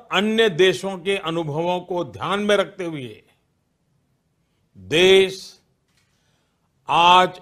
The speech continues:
एक महत्वपूर्ण निर्णय करने जा रहा है। आज रात, आज रात बारह बजे से पूरे देश में,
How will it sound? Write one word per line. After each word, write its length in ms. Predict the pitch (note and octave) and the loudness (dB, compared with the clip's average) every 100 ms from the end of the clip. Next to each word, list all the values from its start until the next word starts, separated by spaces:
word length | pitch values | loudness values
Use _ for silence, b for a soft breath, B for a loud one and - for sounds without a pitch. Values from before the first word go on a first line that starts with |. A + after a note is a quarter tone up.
| C3+ | -4
एक 400 | D#3 F3+ F3+ D#3 | 0 2 0 -4
महत्वपूर्ण 960 | C3+ C#3 C3+ F3 F3+ E3 E3 E3 E3 C3+ | -10 -8 -4 -6 -4 -8 -6 -8 -8 -6
निर्णय 320 | D3 D#3 D3+ | -6 -4 -6
करने 380 | D3+ C3+ C#3 C3 | -8 -10 -8 -8
जा 220 | A2 A#2 | -8 -10
रहा 380 | A2+ F#2 - - | -10 -14 -18 -20
है। 180 | - _ _ _ _ _ _ _ _ _ _ _ _ _ _ _ _ _ _ _ _ _ _ _ C3+ | -20 _ _ _ _ _ _ _ _ _ _ _ _ _ _ _ _ _ _ _ _ _ _ _ -2
आज 380 | D#3 F3+ D3+ | 4 4 4
रात, 460 | D3+ E3 D#3 B2 - _ _ _ _ _ _ _ _ _ _ _ _ _ _ _ _ - _ _ _ _ _ _ | 4 8 8 4 -8 _ _ _ _ _ _ _ _ _ _ _ _ _ _ _ _ -20 _ _ _ _ _ _
आज 500 | C3 E3 E3+ E3+ C#3 | 2 4 4 2 0
रात 440 | B2+ D3 D#3+ D#3+ C3+ G#2+ | -2 2 2 2 -2 -6
बारह 360 | B2+ D3 E3 D#3 | -2 0 0 -2
बजे 300 | C3 C3+ B2 | -2 -4 -6
से 220 | - G#2+ - _ _ _ _ _ _ _ _ _ _ _ _ _ - | -10 -16 -18 _ _ _ _ _ _ _ _ _ _ _ _ _ -6
पूरे 340 | E3+ F#3+ G3 | 0 4 4
देश 460 | E3+ C3+ F#3 G3 - | 2 2 2 2 -2
में, 260 | E3+ A#2+ | -10 -12